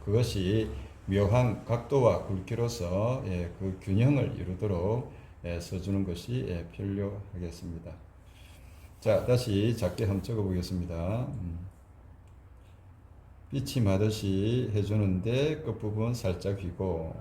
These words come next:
가볍게 여기면서 대칭을 이루는데, 예, 파의 필로 절을 하죠.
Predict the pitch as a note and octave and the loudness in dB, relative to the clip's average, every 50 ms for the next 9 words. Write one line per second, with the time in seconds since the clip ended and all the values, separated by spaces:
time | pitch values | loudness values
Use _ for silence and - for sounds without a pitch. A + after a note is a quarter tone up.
0 | - - - F2+ F2 F#2+ A2+ A#2+ A#2+ - - - A#2 A2 G#2 G2 F#2 F2+ F2 F2+ | -14 -12 -10 -6 -2 0 0 0 -2 -6 -6 -2 0 2 2 2 2 2 2 0
1 | F#2 F#2 G2 F#2 F2+ F2+ E2+ E2 - - A#2 A#2+ B2+ C3 B2+ - - G2 F2+ E2+ | 0 0 0 0 0 0 -2 -2 -4 -2 0 0 0 0 -2 -4 -4 -4 -4 -4
2 | F2+ - - B2+ C3 C3 C3 B2 - G#2+ G#2+ A#2 B2 A#2+ A#2 A#2 A2 B2+ B2+ C#3+ | -6 -4 -2 0 2 2 2 2 2 2 4 4 4 4 4 4 2 2 0 0
3 | D#3 E3+ F3+ F#3+ A3 - - - - - - - - - - - G#2 G#2 G2 F2 | 0 0 0 0 -2 -4 -10 -12 -12 -12 -12 -14 -12 -10 -4 0 2 4 4 4
4 | D#2 - - - - - - C3+ C3 C3 C3 A2 G2 G2+ G#2+ A#2+ B2 A#2+ - G#2+ | 2 -2 -6 -8 -10 0 2 4 6 6 6 6 4 4 4 2 2 0 -2 -2
5 | G#2+ G#2+ G2 F2+ F2+ - - G#2 G2+ G2 F#2 F#2 - - - - - - - - | -2 0 0 -2 -2 -4 -4 -4 -4 -2 -2 -4 -4 -6 -6 -8 -8 -8 -8 -6
6 | - - - - - - - - - - - - A#2+ A2+ A2 B2 A#2+ A#2 A#2+ A#2 | -6 -4 -4 -4 -4 -4 -4 -4 -4 -2 0 4 4 6 6 6 6 6 6 4
7 | A2 G2+ F#2 F#2+ G#2+ A#2+ C3+ D3 - | 4 2 2 4 4 2 2 0 -2